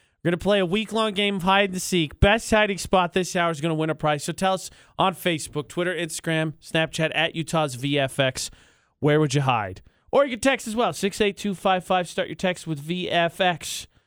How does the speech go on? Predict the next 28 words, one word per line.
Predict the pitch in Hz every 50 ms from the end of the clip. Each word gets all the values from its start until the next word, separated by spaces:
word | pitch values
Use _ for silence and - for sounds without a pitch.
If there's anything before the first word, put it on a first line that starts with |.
| _ _ _ _
I | - 180
think | 202 165
there's | 220 214 170 180
more | 202 208 214
to | 208 202
explore | 185 - - - 202 202 196
in | 185 185 185
the | 180
town, | 143 - 175 170 170 165 156
McCall. | 139 123 - 139 139
I | 147
think | 156 156 175
everyone's | 175 175 175 160
gonna | 156 180 175
go | 156 180
with | 165 139
Wilderness, | 139 165 165 156 156 156 156 151 -
which | 156 143 -
we | 151
established | 147 - - 151 147 135 135 -
is | 143 -
dangerous. | - 160 151 143 127 123 113 -
Don't | 135 135 131 -
do | 160 175
it. | 180 156
Don't | 160 147 139 147
risk | 165 156 - - 117
it. | 101